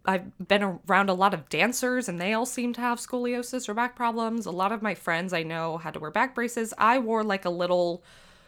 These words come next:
corset brace. It didn't go completely up my neck. It was just basically like a corset,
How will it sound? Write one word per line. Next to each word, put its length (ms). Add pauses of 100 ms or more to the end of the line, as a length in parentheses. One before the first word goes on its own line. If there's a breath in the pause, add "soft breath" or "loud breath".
(120 soft breath)
corset 600
brace. 360
It 180
didn't 200
go 200
completely 640
up 160
my 160
neck. 480
It 80
was 240
just 340 (200)
basically 540
like 260
a 80
corset, 760